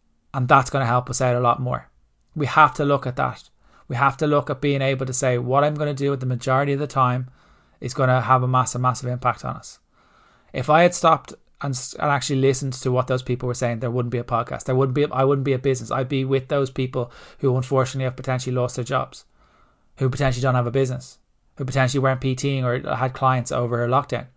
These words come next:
And that's not what I wanted to do. Too many of us are kinda like, we're afraid. We're caught in a paralysis by analysis. We're afraid of something. But how can you, like, anxiety is the fear of the future.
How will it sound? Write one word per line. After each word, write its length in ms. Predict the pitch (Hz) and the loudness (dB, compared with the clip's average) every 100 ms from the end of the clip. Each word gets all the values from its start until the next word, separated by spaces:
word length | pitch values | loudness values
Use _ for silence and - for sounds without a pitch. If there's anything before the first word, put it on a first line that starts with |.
| _ _ _ _ _ - _ _ _ - | _ _ _ _ _ -20 _ _ _ -6
And 100 | 143 | -2
that's 200 | 143 - | 0 4
not 160 | 147 | 4
what 100 | 147 | 6
I 60 | 139 | 4
wanted 300 | 131 131 127 | 4 0 -4
to 100 | 127 | -4
do. 260 | 151 156 - _ _ _ _ _ _ _ _ | -2 -4 -10 _ _ _ _ _ _ _ _
Too 180 | - 165 | -2 2
many 220 | 165 165 | 2 2
of 140 | 156 151 | 2 2
us 200 | 143 151 | 0 0
are 120 | 131 | 0
kinda 260 | 139 135 135 | 2 2 2
like, 220 | 131 139 | 2 2
we're 100 | 127 | 0
afraid. 400 | - 143 135 123 | 2 2 2 0
We're 140 | 127 | -4
caught 320 | - 139 139 | 0 2 2
in 240 | - 127 - | 0 -4 -6
a 100 | - - | -12 -4
paralysis 380 | 139 135 131 131 | 2 2 0 -4
by 200 | 139 131 | -2 0
analysis. 560 | 127 139 127 - - _ _ _ _ - _ _ | 2 0 -2 -10 -18 _ _ _ _ -20 _ _
We're 160 | 147 139 | 2 2
afraid 380 | - 135 147 | 4 2 2
of 80 | 139 | 0
something. 400 | 151 131 135 - - _ _ _ _ _ _ | -2 -6 -8 -12 -18 _ _ _ _ _ _
But 100 | - | -2
how 160 | 135 151 | 2 2
can 200 | 147 151 | 2 -2
you, 480 | 151 147 143 135 127 _ - | 0 2 2 0 -4 _ -4
like, 160 | 135 | -2
anxiety 460 | 135 120 147 151 156 | -2 2 4 6 4
is 100 | 135 | -2
the 80 | 135 | -2
fear 200 | 143 131 | 0 0
of 40 | |
the 60 | 127 | 0
future. 420 | 139 143 - | -4 -6 -8